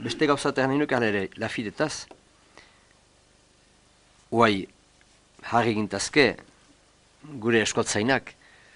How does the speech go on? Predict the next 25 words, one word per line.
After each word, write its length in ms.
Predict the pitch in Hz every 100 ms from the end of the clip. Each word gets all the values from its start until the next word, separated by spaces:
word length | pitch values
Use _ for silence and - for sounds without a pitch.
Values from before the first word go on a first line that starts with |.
| _ _ _ _ _ -
frantsez 500 | - 113 104 113 98
mintzo 280 | 110 - 107
balire, 360 | 98 107 175 - _ -
baina 220 | 101 95 - -
hua 120 | 117
beti 240 | 113 117
frantsez 280 | 107 110 107
mintzo 200 | 98 113
zen. 160 | - - _ _ _ _
Eta 140 | 98 104
nik, 220 | 110 - - - -
liburu 300 | 107 107 117
hau 60 | 113
egiteko 500 | 104 101 107 107 98 - - - _ _ _ -
elkarrizketa 540 | 113 104 107 - 98 101
batzu 340 | 98 - 98 92 82 - _ _ _ _ 139 _ _ -
kazetan 360 | 107 - 104
arteak 240 | 95 - 98
izan 200 | 92 90
dut, 240 | 143 - -
bat 280 | 92 117
salbu 320 | - 98 107 113
beste 220 | - 101
guziak 240 | 98 131 -
frantsezin. 540 | 98 117 117 - 80